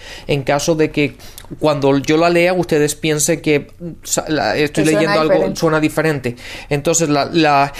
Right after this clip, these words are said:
Speaker 1: la, la razón la cual yo leo esta... porque para mí es mucho más sencilla, yo estoy tan acostumbrado a leer todo en,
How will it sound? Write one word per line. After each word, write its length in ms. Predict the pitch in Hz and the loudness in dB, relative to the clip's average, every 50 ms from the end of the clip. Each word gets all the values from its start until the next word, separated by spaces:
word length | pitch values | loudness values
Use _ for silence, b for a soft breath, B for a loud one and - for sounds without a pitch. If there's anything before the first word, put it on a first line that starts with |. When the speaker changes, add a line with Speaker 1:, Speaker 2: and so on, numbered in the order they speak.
| B B B | B B B
Speaker 1:
la, 200 | - 147 147 143 | -2 0 0 0
la 260 | - - 151 147 143 | 0 0 0 2 2
razón 520 | 139 143 139 - - 196 240 269 269 240 | 2 0 0 2 2 2 2 2 2 2
la 100 | 190 160 | 0 0
cual 300 | - - 170 165 160 160 | 0 0 0 2 2 2
yo 160 | 151 156 156 156 | 2 2 2 4
leo 320 | 156 156 160 156 156 165 | 4 4 4 4 4 2
esta... 260 | 185 180 - 165 151 | 2 0 -2 -4 -2
porque 260 | - 151 143 - 151 | 0 -2 -2 -2 -2
para 240 | 143 - 143 135 135 | -2 0 0 0 0
mí 120 | 135 147 151 | 0 0 -2
es 80 | 160 | -2
mucho 320 | 156 156 160 156 - 170 147 | 0 0 0 0 0 0 0
más 180 | 151 151 143 | 0 0 0
sencilla, 520 | - 160 143 135 - - 175 170 156 147 143 | 0 0 0 0 0 0 0 0 0 0 0
yo 120 | 139 143 | 0 -2
estoy 160 | 139 - 156 | -4 -4 -4
tan 180 | 147 165 165 165 | -2 0 0 0
acostumbrado 640 | 165 147 165 151 - 156 139 135 135 147 151 151 151 | 0 0 -2 -2 -2 -2 -2 0 0 2 2 4 4
a 40 | |
leer 240 | 147 143 143 147 143 | 4 4 2 2 2
todo 260 | 143 170 160 160 156 | 2 2 2 4 4
en, 240 | 156 151 147 139 143 | 2 0 0 -2 -2